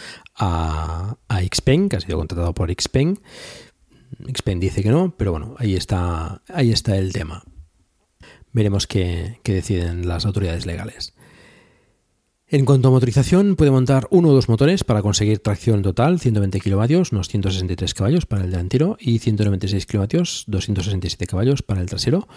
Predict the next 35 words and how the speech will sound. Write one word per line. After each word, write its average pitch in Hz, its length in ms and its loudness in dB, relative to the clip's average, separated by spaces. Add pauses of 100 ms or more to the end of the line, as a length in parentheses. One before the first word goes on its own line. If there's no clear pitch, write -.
(280)
con 131 280 0
seiscientos 117 380 0
cincuenta 110 260 0
y 101 40 -2
cinco 110 240 -2
Nm 101 560 -2
de 107 80 -2
par 92 140 -4
motor. 92 320 -10 (440)
La 117 100 2
batería 127 300 4
es 117 80 2
de 117 80 2
ochenta 131 320 2
coma 110 180 0
nueve 95 220 0
kilovatios 90 560 -2
hora 151 260 2
y 135 120 -2
consigue 123 480 2
una 139 180 4
autonomía 107 540 2
de 135 160 2
hasta 170 180 -2
setecientos 143 640 0
seis 156 240 0
kilómetros 135 600 2
en 113 160 2
ciclo 117 360 -2
net 101 240 -2
C, 82 180 -6
lo 85 120 -8
cual 107 160 -4
no 104 80 -2
está 143 240 -6